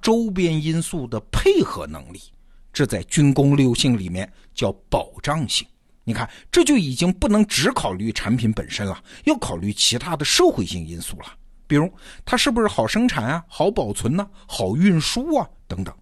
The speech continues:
这叫保障性啊，这是第四性。还有一个第五性，就是在战场上真要用到了这个军工产品，它应该有很好的维修性。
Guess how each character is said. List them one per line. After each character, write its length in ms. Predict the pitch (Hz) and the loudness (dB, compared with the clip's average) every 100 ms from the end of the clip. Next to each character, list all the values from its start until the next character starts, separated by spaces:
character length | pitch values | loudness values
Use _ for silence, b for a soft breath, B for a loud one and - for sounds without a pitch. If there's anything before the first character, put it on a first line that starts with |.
| - - | -20 -12
这 120 | 104 | -8
叫 180 | - 76 - | -8 -8 -4
保 240 | 90 - | -4 -2
障 240 | - 135 117 | 0 2 2
性 160 | 135 - - - | -2 -6 -20 -16
啊， 140 | 78 - | -14 -12
这 100 | 87 | -12
是 60 | |
第 180 | 82 113 | -8 -4
四 240 | 113 151 127 | -4 -2 -2
性。 180 | 127 - B B B B | -2 -6 B B B B
还 140 | - 285 | 0 4
有 80 | |
一 140 | 247 233 | 4 4
个 100 | 240 | 2
第 160 | 240 | 0
五 240 | 240 127 78 | 0 -2 -6
性， 180 | - - _ B B B - | -8 -8 _ B B B 2
就 120 | 349 | 2
是 140 | 302 | 2
在 160 | 254 277 | 0 -2
战 240 | 370 330 | 2 2
场 180 | - - | 2 0
上 180 | 170 170 | 0 0
真 220 | - 349 392 | 2 2 4
要 100 | 226 | 4
用 360 | 208 403 440 | 4 4 4
到 160 | 226 113 | 4 2
了 120 | 92 | 0
这 140 | - 101 | -4 -4
个 80 | |
军 240 | 104 127 120 | 0 2 2
工 160 | 117 | 0
产 240 | 107 - 90 | -4 -6 -8
品， 160 | - - b b b - | -8 -16 b b b -6
它 160 | - | -2
应 200 | 247 254 | 2 2
该 120 | 247 | 2
有 180 | 233 127 | 0 0
很 300 | 127 - 104 | -2 -4 -4
好 280 | - - - | -4 -8 -12
的 120 | 85 80 78 | -14 -12 -4
维 220 | 104 156 214 | -2 0 2
修 360 | - 185 170 | 0 -2 -4
性。 180 | - | -4